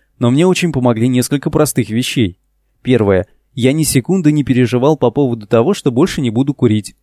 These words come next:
Я не говорил, может, не стоило этого делать. Я был твердо убежден, что оно того стоит, а потому не чувствовал себя обделенным. Второе. Я не завидовал другим курильщикам, потому как знал, что тайно каждый из них завидует мне.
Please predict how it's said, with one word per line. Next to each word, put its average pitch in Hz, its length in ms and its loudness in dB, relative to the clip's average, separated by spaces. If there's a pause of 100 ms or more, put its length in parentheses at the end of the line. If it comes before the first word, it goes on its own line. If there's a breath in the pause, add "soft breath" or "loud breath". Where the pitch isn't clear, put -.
(240)
Я 151 200 2
не 254 100 6
говорил, 135 460 4
может, 117 320 0
не 107 160 -4
стоило 214 340 0
этого 151 340 4
делать. 113 440 0 (200)
Я 117 200 0
был 104 160 -2
твердо 196 340 2
убежден, 139 480 0 (260)
что - 200 -4
оно 139 120 0
того 104 240 0
стоит, 113 380 0 (240)
а 120 80 -4
потому 147 280 2
не 240 120 2
чувствовал 139 460 -2
себя 110 260 2
обделенным. 104 680 0 (520)
Второе. 113 580 2 (300 soft breath)
Я 135 180 2
не 170 100 0
завидовал 147 540 0
другим 147 340 0
курильщикам, 135 680 -4
потому 131 320 0
как 127 200 0
знал, 156 240 0
что 139 220 -2
тайно 165 340 0
каждый 123 360 0
из 104 100 -4
них 104 180 -4
завидует 113 520 0
мне. 117 340 -2